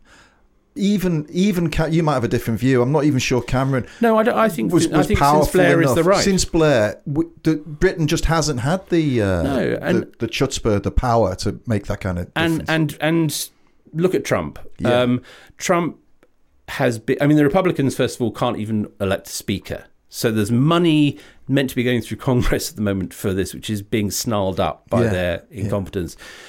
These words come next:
Speaker 2: And Trump has, even by his own standards, disgraced himself
Speaker 1: Yeah.
Speaker 2: by having a go at Netanyahu. For, oh, I mean, Netanyahu con-, rang Biden to congratulate him about the twenty twenty election. So Trump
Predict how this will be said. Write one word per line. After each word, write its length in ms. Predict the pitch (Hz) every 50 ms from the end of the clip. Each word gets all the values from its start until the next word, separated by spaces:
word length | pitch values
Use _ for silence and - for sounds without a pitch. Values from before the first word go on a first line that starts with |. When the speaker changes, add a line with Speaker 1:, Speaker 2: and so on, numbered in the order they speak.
| - - -
Speaker 2:
And 160 | 117 131 135
Trump 360 | - - 320 - 180 165 151
has, 420 | - 131 120 117 104 95 - - -
even 200 | 170 160 147 123
by 140 | 110 104
his 100 | 107 101
own 200 | 117 113 113 110
standards, 640 | 104 - - 101 92 92 82 82 90 76 - - - - _
disgraced 540 | - 95 90 - - 107 101 98 - - -
himself 580 | 107 92 85 - - 85 76 73 - - - _ _ -
Speaker 1:
Yeah. 220 | 101 101 98 - - _ -
Speaker 2:
by 400 | 101 98 101 98 98 95 92 - - _ _ - - - -
having 320 | - - 123 107 110 104
a 80 | 98 95
go 280 | 90 - 98 98 95 90
at 120 | 87 -
Netanyahu. 720 | 98 98 87 - 87 98 95 95 95 87 78 95 90 87
For, 140 | 85 - 101 - - -
oh, 160 | 110 104 104 95 87 - - -
I 60 | 113
mean, 260 | 110 113 117 120 117
Netanyahu 960 | 127 131 139 143 123 123 120 110 - - 107 98 95 90 - - _ - - -
con-, 200 | - 120 104 110
rang 480 | 123 104 104 104 101 98 92 98 87
Biden 380 | 87 104 98 90 82 82 85 82
to 80 | -
congratulate 680 | - _ - 85 101 90 - - - 87 78 82 80 - 85
him 60 | 80
about 260 | 76 76 80 80 -
the 60 | -
twenty 240 | - - 90 80 76 -
twenty 300 | - - 80 73 - 82
election. 400 | 82 85 - - - - 87 80
So 200 | - - 92 85
Trump 520 | - - - 113 92 80 71 - - -